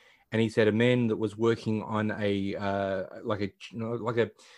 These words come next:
building roads into, um, Kinshasa came back and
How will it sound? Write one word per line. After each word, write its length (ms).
building 340
roads 280
into, 640
um, 400
Kinshasa 720
came 320
back 420
and 460